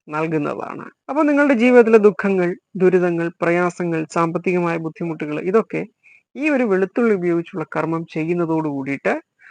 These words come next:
നിങ്ങളിൽ നിന്ന് അകന്നു പോകും. ക്രമമായ ഒരു വരുമാനം ഉണ്ടാകും. രോഗങ്ങളും പ്രയാസങ്ങളും ബുദ്ധിമുട്ടുകളും അവസാനിക്കും.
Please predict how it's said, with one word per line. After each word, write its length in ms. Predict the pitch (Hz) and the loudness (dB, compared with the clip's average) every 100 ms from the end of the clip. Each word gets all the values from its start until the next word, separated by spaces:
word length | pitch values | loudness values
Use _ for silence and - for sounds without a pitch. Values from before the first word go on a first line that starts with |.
| - - - _ 160 | -20 -20 -20 _ -6
നിങ്ങളിൽ 340 | 165 170 156 | -2 -2 -2
നിന്ന് 180 | 151 143 | -4 -4
അകന്നു 260 | 131 139 | -4 -6
പോകും. 280 | 131 113 - _ - | -6 -10 -14 _ -8
ക്രമമായ 400 | 180 190 175 170 | -4 -2 0 -2
ഒരു 120 | 165 | 0
വരുമാനം 560 | 160 156 170 180 170 147 | 0 0 0 0 0 -4
ഉണ്ടാകും. 380 | 127 - - _ _ _ - - _ 165 | -8 -14 -18 _ _ _ -20 -20 _ 2
രോഗങ്ങളും 560 | 185 196 202 180 160 147 - _ _ _ | 6 6 4 2 0 -4 -12 _ _ _
പ്രയാസങ്ങളും 680 | 175 185 208 202 208 180 143 - _ _ _ _ | -8 -4 -2 -2 -2 -2 -4 -8 _ _ _ _
ബുദ്ധിമുട്ടുകളും 680 | 196 202 269 233 185 160 160 | -10 -6 -2 -2 0 -2 -4
അവസാനിക്കും. 640 | 135 135 - 135 117 - | -6 -8 -8 -10 -10 -16